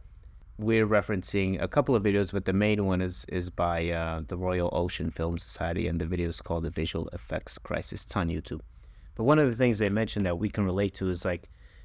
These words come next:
<clears throat> a film production would be, or a film director would be, uh, say, "Okay, here's, here are the scenes, or here's the film, and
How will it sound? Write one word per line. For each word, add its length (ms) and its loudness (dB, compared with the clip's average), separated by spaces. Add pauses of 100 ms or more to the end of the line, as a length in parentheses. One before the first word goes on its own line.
(160)
<clears throat> 500 -6
a 60 2
film 240 4
production 460 0
would 180 0
be, 400 2 (800)
or 140 -2
a 40 -4
film 220 2
director 540 2
would 240 -2
be, 460 0 (760)
uh, 360 2
say, 360 2
"Okay, 340 2
here's, 480 -2
here 360 0
are 200 4
the 120 -4
scenes, 400 0
or 80 0
here's 300 0
the 80 -4
film, 380 0
and 240 -2